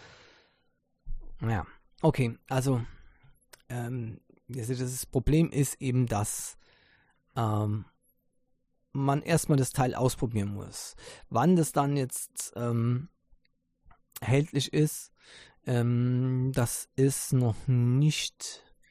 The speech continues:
äh, Moment, ich muss mal grad gucken, auf der Website da schon mal was steht. Nee, da ist noch nichts drin. Man kann sich auf eine Waitlist eintragen lassen. Ja, mal sehen, ob's das überhaupt dann bei uns gibt, äh, in Europa.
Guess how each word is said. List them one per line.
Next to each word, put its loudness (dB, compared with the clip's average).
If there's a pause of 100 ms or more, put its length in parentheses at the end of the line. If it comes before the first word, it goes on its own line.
(640)
äh, -12
Moment, -4
ich -4
muss -6
mal -4
grad -6
gucken, -2
auf -6
der -4
Website -4
da -2
schon -2
mal -2
was -4
steht. -2
Nee, 0
da -2
ist -6
noch 0
nichts -6
drin. 0 (220)
Man -10
kann 4
sich -2
auf -4
eine 2
Waitlist 2
eintragen 2
lassen. 0 (600)
Ja, -6 (240)
mal -4
sehen, 2
ob's -2
das -2
überhaupt -2
dann 4
bei 4
uns -2
gibt, -6
äh, -6
in -4
Europa. -2